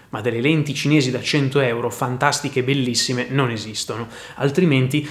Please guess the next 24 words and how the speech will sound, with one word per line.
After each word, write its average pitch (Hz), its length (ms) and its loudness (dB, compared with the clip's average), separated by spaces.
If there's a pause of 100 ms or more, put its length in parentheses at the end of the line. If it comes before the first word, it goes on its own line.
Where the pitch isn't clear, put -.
sarebbero 127 480 2
scemi 127 480 2
quelli 139 240 4
che 135 120 2
producono 135 480 2
delle 131 180 2
lenti 135 260 0
da 127 80 0
duemila 135 420 2
euro 135 200 4
e - 20 2
sarebbero 123 380 2
ancora 120 380 2
più 156 120 0
scemi 123 360 -2
quelli 117 260 -2
che 113 100 -8
le 107 100 -10
comprano, 113 480 -2
tra 127 200 2
cui 127 240 2
anche 110 260 0
il 131 80 2
sottoscritto. - 800 -8